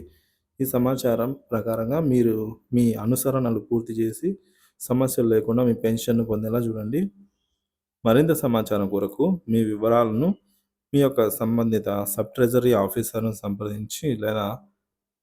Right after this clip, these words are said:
Treasury and Account శాఖ అధికారిక వెబ్‌సైట్‌ను సందర్శించండి.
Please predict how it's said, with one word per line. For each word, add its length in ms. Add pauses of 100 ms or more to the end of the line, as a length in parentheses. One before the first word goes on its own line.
(100)
Treasury 460
and 180
Account 340
శాఖ 180 (120)
అధికారిక 480
వెబ్‌సైట్‌ను 500
సందర్శించండి. 800